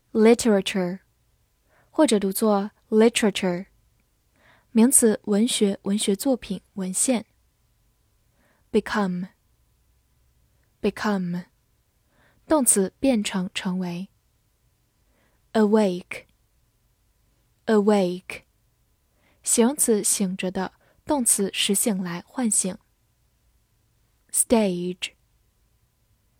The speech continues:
stage。名词，阶段、步骤、舞台，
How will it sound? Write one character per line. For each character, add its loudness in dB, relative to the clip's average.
stage。 0
名 4
词， 0
阶 0
段、 -2
步 0
骤、 -4
舞 -8
台， -10